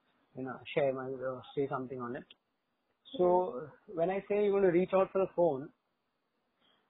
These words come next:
it's because the moment you just put yourself in isolation, a complete isolation, first thing that will happen is your mind will run for something.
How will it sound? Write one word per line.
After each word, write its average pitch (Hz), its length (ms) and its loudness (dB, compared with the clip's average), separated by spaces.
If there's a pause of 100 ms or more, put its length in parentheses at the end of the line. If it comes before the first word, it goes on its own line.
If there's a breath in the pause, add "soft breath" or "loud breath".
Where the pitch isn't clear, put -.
(100)
it's 160 240 0
because 208 400 6 (120)
the 185 80 6
moment 185 360 2
you 208 260 4
just 185 260 4 (260)
put 175 160 4
yourself 180 520 6 (560)
in 151 120 -2
isolation, 156 640 2
a 147 40 -8
complete 185 380 2
isolation, 165 720 2 (1080)
first 185 220 2
thing 214 120 2
that 208 120 8
will 226 100 4
happen 214 300 6
is 214 80 2
your 202 120 6
mind 180 220 4
will 196 140 4
run 160 260 8
for 185 120 6
something. 131 460 2